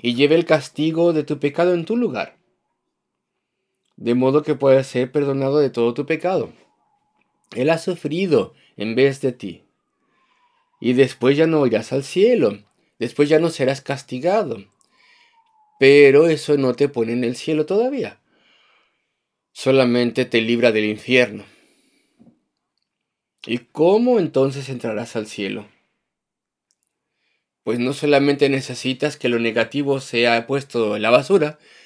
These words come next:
por así decirlo, todo tu pecado, sino que también necesitas algo positivo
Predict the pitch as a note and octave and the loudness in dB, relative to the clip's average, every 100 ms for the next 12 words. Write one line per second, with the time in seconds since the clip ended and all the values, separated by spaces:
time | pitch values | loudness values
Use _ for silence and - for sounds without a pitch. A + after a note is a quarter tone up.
0 | _ - B2 A#2+ C#3 C3+ - D3 B2+ B2+ | _ -2 0 0 -2 -2 -2 -4 0 -2
1 | C3+ _ _ _ _ - C#3+ C#3+ D3+ D3+ | -4 _ _ _ _ 0 0 2 0 -2
2 | D3 B2+ C3+ D3 C3+ B2+ C3 B2+ C3+ D#3 | 0 2 2 0 -4 -4 -4 -2 -2 -2
3 | D3+ B2 C3 C#3+ C#3 C3 C3 C3+ C#3 C#3 | -4 -8 -6 -6 -4 -4 -4 -6 -6 -8
4 | C3+ G3+ F3+ G#2+ | -6 -6 -4 -4